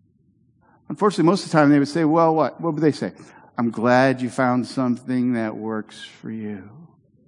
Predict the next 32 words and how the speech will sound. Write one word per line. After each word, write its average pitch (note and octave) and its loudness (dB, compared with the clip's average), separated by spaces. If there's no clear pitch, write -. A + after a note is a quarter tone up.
But F3 6
I F#3 8
have G3 8
had F3+ 8
a D#3 2
couple D3+ -2
friends C#3+ 0
come D#3 -2
to C#3+ -2
Christ - -6
through F3 -6
my C3 -4
testimony. A2 -10
It's C3 -12
a - -4
beautiful G#3+ -2
thing A3+ -4
to G3 -6
behold. F3+ -2
My F#3 -2
friends, G#3 2
think A#3 0
this F3 -2
through. G#3+ -4
Is E3 2
there G3 4
anything G#3+ 4
more F3 8
needed F3+ 2
in F#3 4
the F3+ 2
world C3 0